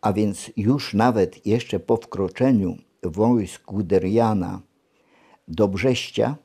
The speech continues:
niszczył dokumenty państwowe. Dom się naspalił, sąsiedzi, e, jak wynoszono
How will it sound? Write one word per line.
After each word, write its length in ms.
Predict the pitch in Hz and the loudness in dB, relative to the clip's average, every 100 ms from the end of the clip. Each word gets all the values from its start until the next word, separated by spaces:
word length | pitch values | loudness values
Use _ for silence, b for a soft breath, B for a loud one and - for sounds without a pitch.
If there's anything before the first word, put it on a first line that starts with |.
| _ _ _ _ _ b b b | _ _ _ _ _ b b b
niszczył 440 | 113 139 - 127 104 | 4 4 2 -4 -2
dokumenty 880 | 104 - 101 107 110 104 101 101 95 _ - | -4 -2 0 2 2 0 -4 -6 -6 _ -4
państwowe. 760 | 98 - - 87 87 - - _ _ _ _ _ - | -4 -4 -8 -10 -10 -12 -18 _ _ _ _ _ -12
Dom 260 | 107 117 117 | 2 4 4
się 180 | - 92 | 2 -4
naspalił, 800 | 87 - - 107 117 123 120 117 _ _ _ _ _ _ _ _ - | -4 -6 -2 2 2 2 -4 -6 _ _ _ _ _ _ _ _ -8
sąsiedzi, 840 | - 107 - 113 92 90 87 - _ _ - | -2 -2 -2 -2 -2 -6 -10 -12 _ _ -10
e, 380 | 85 82 92 | -8 -8 -8
jak 260 | 92 95 95 | -4 -4 -4
wynoszono 680 | 95 90 95 123 110 92 | -10 -8 -6 -2 -2 -4